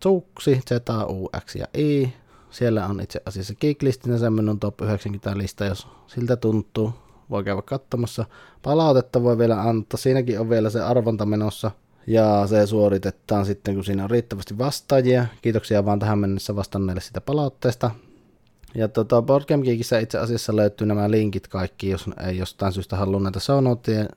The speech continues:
linkkejä avata, niin nämä kyllä löytyy täältä Board Game Geekistä. YouTube-kanavalla on tulossa se top yhdeksänkymmentä lista, kunhan nyt saan tuon Open Shotin <laughs> to-,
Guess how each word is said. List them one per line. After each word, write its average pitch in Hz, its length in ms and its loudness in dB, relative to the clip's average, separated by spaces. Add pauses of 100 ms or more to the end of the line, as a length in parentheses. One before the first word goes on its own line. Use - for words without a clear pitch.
(120)
linkkejä 104 500 -2
avata, 98 320 -2
niin 95 200 -4
nämä 95 120 -6
kyllä 127 220 2
löytyy 104 340 2
täältä 95 340 -4 (340)
Board 101 200 0
Game 92 280 -4
Geekistä. 87 680 -6 (580)
YouTube-kanavalla 104 1300 2
on 92 360 -4 (140)
tulossa 95 380 -8
se 95 120 -8
top - 240 -6
yhdeksänkymmentä 127 460 0
lista, 110 200 -4
kunhan 104 300 -2
nyt 98 120 -4
saan 98 220 -4
tuon 98 180 -2
Open 120 240 -2
Shotin 101 360 -4 (600)
<laughs> - 500 -8
to-, 139 140 0